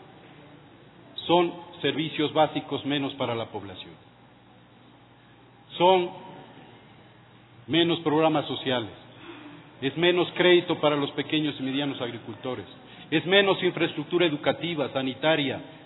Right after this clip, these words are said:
de salud, productiva. Ojalá, así como dicen algunos legisladores,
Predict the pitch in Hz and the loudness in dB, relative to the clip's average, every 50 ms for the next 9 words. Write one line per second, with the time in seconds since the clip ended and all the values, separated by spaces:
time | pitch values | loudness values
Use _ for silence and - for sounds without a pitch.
0 | - - 131 135 135 - 143 139 147 170 185 170 165 - - 151 151 143 143 139 | -8 -6 -4 -4 0 0 0 2 2 0 -2 -2 -6 -4 -2 0 0 0 0 -4
1 | - - 208 208 190 151 110 87 - - - - - - - - - - - - | 2 4 4 6 6 4 2 2 -4 -12 -18 -20 -20 -20 -20 -20 -20 -20 -20 -20
2 | - - - - - - - - - - - - - - - - - - - - | -20 -20 -20 -20 -20 -20 -20 -20 -20 -20 -20 -20 -20 -20 -20 -20 -20 -20 -20 -20
3 | - - - - - - - - - - - - - - - - - - - - | -20 -20 -20 -20 -20 -20 -20 -20 -20 -20 -20 -20 -20 -20 -20 -20 -20 -20 -20 -20
4 | - - - - - - - - - - - - - - - - - - - - | -20 -20 -20 -20 -20 -20 -20 -20 -20 -20 -20 -20 -20 -20 -20 -20 -20 -20 -20 -20
5 | - - - - - - - - - - - - 175 202 - - 180 170 170 175 | -20 -20 -20 -20 -20 -20 -20 -20 -20 -10 0 6 6 6 8 8 8 10 12 12
6 | 175 165 156 143 131 - - - - - - - - - - - - - - - | 12 12 10 6 2 -4 -8 -10 -12 -14 -16 -18 -20 -20 -20 -20 -20 -20 -20 -20
7 | - - - - - 127 131 127 - 151 156 - - 156 147 143 135 143 156 139 | -20 -20 -20 -12 -4 -4 -4 0 0 -2 0 2 2 4 4 4 4 4 2 2
8 | - 147 139 131 120 107 92 - - - - - - - - - - - - - | 4 4 4 4 2 -2 -8 -12 -16 -18 -20 -20 -18 -16 -16 -14 -12 -14 -14 -14
9 | - - 120 123 120 127 147 156 151 143 131 131 131 127 131 120 117 131 131 131 | -10 -8 -6 -6 -2 0 0 2 2 0 0 -2 -2 -2 -4 -4 -2 -2 0 2
10 | 143 143 131 131 120 | 2 2 0 0 -2